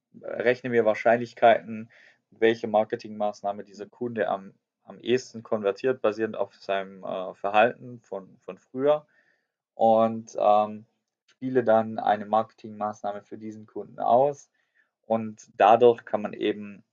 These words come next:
verschiedene Systeme, also man reduziert Datensilos, indem man alles in einen Topf wirft und, äh,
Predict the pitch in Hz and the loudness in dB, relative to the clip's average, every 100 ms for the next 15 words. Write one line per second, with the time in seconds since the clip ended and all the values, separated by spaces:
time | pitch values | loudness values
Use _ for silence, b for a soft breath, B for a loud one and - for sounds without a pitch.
0 | _ - 107 127 127 113 104 104 - 120 | _ -14 -12 -10 -6 -6 -8 -12 -2 0
1 | 147 151 156 - 107 107 104 107 104 - | 0 0 0 -4 -6 -8 -6 -8 -8 -8
2 | 110 110 110 - 131 135 135 127 113 110 | -4 -2 -2 -4 -8 -4 -4 -4 -8 -8
3 | 104 98 113 113 98 104 147 - 160 151 | -2 -2 -2 -6 -8 -4 -6 -2 0 0
4 | - 117 117 - - 107 107 101 | -4 -12 -12 -12 -4 0 0 -2